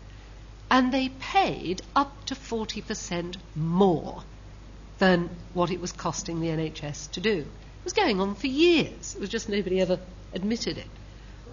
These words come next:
What we've done with the independent sector treatment centres, by mobilising the extra capacity of the private sector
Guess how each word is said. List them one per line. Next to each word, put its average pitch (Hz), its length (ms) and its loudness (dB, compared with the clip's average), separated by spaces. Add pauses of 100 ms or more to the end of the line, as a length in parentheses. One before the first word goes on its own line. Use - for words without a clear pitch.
(200)
What 320 280 8
we've 349 260 8
done 208 420 2
with 160 140 -4
the 202 80 0
independent 196 460 -2
sector - 280 -8
treatment 311 440 -2
centres, 151 400 -6
by 185 220 0
mobilising 185 960 6
the 160 100 0
extra 160 300 -6
capacity 160 440 -4
of 147 100 -4
the 160 60 -12
private 156 380 -4
sector - 380 -6